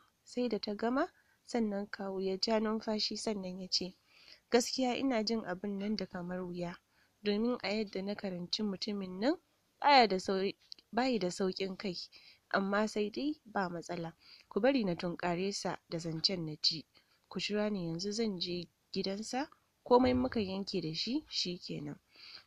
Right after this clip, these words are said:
Nan kawu ya miƙe, sannan ya ƙara juyowa, ya kalli Umma, ya ce, "Yanzu so kuke a mayar da baikon Mas'ud a kan Anas ko?"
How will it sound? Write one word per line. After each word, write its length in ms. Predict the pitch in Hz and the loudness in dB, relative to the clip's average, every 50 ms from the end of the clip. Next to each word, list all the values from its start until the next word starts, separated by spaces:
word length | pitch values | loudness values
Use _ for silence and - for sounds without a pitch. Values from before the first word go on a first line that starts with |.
| _ | _
Nan 240 | - 277 294 294 349 - | -4 0 2 2 6 8
kawu 220 | 320 269 233 226 | 8 8 8 8
ya 140 | 226 226 226 | 6 6 6
miƙe, 480 | 226 226 240 240 - - 180 175 165 - _ _ | 6 4 2 0 0 -2 -4 -4 -4 -8 _ _
sannan 420 | - - 240 233 220 202 190 190 185 | -4 0 2 2 2 2 0 -2 -4
ya 120 | 180 170 | -6 -6
ƙara 380 | - - 202 208 202 190 185 175 - _ _ - | -2 -2 -2 0 0 0 -2 -4 -8 _ _ -8
juyowa, 760 | - 196 208 208 208 220 214 202 180 175 180 220 269 277 - _ _ _ _ - | -4 -2 0 0 2 2 2 2 2 0 0 -2 -2 -4 -8 _ _ _ _ 0
ya 100 | 214 214 | 0 0
kalli 320 | - 202 185 180 180 175 - | 2 0 0 0 0 -2 -4
Umma, 420 | - 185 190 190 185 170 165 160 180 | -6 -6 -6 -4 -4 -4 -4 -4 -4
ya 140 | 190 165 175 | -4 -6 -4
ce, 260 | - - - 175 160 - _ _ _ - - _ _ _ _ - | -2 -2 -2 -2 -4 -8 _ _ _ -20 -20 _ _ _ _ -2
"Yanzu 260 | 202 202 208 240 254 | 0 0 2 2 0
so 200 | - - 294 262 | 0 2 2 2
kuke 340 | 240 247 233 - - 214 - - | 2 2 -2 0 0 -2 -2 0
a 100 | 175 185 | -2 -4
mayar 280 | 196 202 208 214 220 208 196 | -2 -2 0 0 -2 -2 -2
da 80 | 196 190 | -4 -2
baikon 380 | - 196 196 196 - 220 208 214 202 | 0 0 0 0 -2 -2 -2 -2 -2
Mas'ud 380 | 180 165 - - - 208 - - - | -2 -2 -4 -4 -4 -6 -6 -6 -10
a 80 | - | -12
kan 220 | - - 202 202 - - | -10 -8 -8 -8 -6 -4
Anas 300 | 196 196 180 175 - - | -4 -4 -2 -2 -2 2
ko?" 240 | - 269 349 - | 4 4 4 4